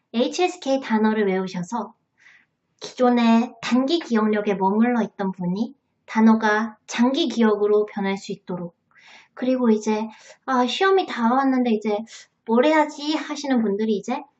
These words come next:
급하게 단어를 암기해서 시험날 파파파파파파 터질 수 있도록 그런 성과를 저의 강의를 통해 만들었으면 좋겠습니다. 그럼 여러분 모두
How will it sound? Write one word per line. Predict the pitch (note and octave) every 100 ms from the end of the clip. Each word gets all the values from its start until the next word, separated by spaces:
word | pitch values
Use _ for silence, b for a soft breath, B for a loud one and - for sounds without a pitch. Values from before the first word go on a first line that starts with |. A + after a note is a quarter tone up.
| _
급하게 | - A#3 - C4+ D4+ E4+ E4
단어를 | - B3+ C#4 B3+
암기해서 | G3+ G#3+ A#3 C4+ A#3 G#3+ A3+ - b b
시험날 | - - F4+ F4 E4+ F4 E4+ _
파파파파파파 | - - - - - - - - - _ _ _ _ _ _ _ _ _
터질 | - E4+ E4
수 | D#4 -
있도록 | G#3+ - F#3 G3 - _ _ _ _ _ _ _ _ _ _ _
그런 | - C#4 C4+ D#4 - - _ _ _ _ _
성과를 | - F#4 F#4 - E4 D#4+ F4 G#4 - _ _ _ _ _
저의 | - C#4+ D4
강의를 | D4 C4 C4 C#4 C#4+
통해 | - C#4 C#4+ - -
만들었으면 | A#3+ C4 C#4+ C#4+ - C#4 D4+ E4+ _
좋겠습니다. | - C4+ C#4+ C#4+ C4+ B3 A3 - _ _ _ _ _ _
그럼 | - C4+ C4+ A3
여러분 | G#3+ A3+ A#3
모두 | F#3+ F3+